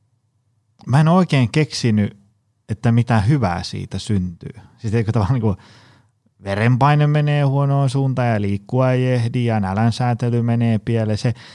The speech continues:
se lista, mitä semmoista jatkuvasta kiireestä ja paahtamisesta ja tällaisesta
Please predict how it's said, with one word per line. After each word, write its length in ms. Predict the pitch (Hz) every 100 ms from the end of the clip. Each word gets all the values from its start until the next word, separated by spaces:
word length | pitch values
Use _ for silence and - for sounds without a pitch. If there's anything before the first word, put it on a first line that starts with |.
| -
se 200 | - 123
lista, 480 | 202 208 - 123 107
mitä 220 | 120 117 110
semmoista 380 | 120 113 -
jatkuvasta 600 | 123 156 - 127 113 - 101
kiireestä 680 | - 135 139 120 107 - 104
ja 160 | 98 92 -
paahtamisesta 880 | 123 120 107 - 101 95 - 101 101
ja 100 | 92
tällaisesta 640 | 113 107 92 92 - 95